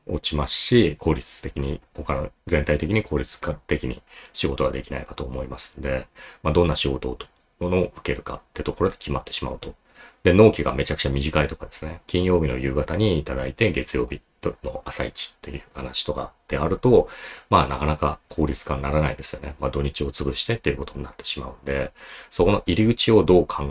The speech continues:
えるかっていうところは、あの、やっぱ効率化を考える上で大事かなと思っています。まあ、というわけで今日は効率的な営業。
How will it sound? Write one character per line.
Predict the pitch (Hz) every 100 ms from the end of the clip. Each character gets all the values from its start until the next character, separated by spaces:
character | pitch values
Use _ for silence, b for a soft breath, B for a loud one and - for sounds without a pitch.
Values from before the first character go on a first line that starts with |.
| 67
え | 65
る | -
か | -
っ | - -
て | 71
い |
う | 71
と | -
こ | 73
ろ | 76
は、 | 90 90 - _
あ | - -
の、 | - - - _ B B B B -
や |
っ | -
ぱ |
効 | - - 78
率 | 71
化 | -
を | 76
考 | - 71 71
え | 65
る | 64
上 | 71
で | 76 71
大 | - 65 65
事 | - -
か | -
な | 71 78
と | -
思 | 65 - -
っ | _ _
て | 69
い | 65
ま | 67 -
す。 | - - - B B B -
ま |
あ、 | 90
と |
い | 98
う |
わ |
け | 85
で | -
今 | -
日 | 64
は |
効 | - 82
率 | 76 - -
的 |
な | 76 71
営 | 73 64
業。 | 65 67